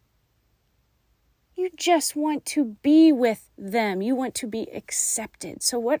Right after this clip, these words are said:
identity do you keep trying on or wishing that you had? You've got to figure out the ones. Some, some of you have more than one.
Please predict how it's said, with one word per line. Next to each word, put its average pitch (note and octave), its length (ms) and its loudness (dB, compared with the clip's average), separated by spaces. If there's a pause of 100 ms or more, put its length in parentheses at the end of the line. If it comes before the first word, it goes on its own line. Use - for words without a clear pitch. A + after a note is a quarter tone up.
identity A#3 720 -4
do F#3 140 -10
you A#3 240 -4
keep D4+ 300 -2
trying A3 460 -6
on F#3+ 360 -6
or - 100 -10
wishing G3 640 -6 (420)
that F3+ 200 -10
you G3+ 100 -4
had? C#4+ 460 -12 (1400)
You've A3+ 160 -12
got C#4+ 220 2
to D#4 100 -6
figure A#3+ 360 -6
out G#3 200 -4
the A3 80 -6
ones. G3+ 420 -4
Some, - 300 -4
some E4 180 0
of F#4 120 0
you C#4+ 340 4 (880)
have B3 120 -2
more B3 200 2
than G#3+ 100 0
one. A#3+ 280 -2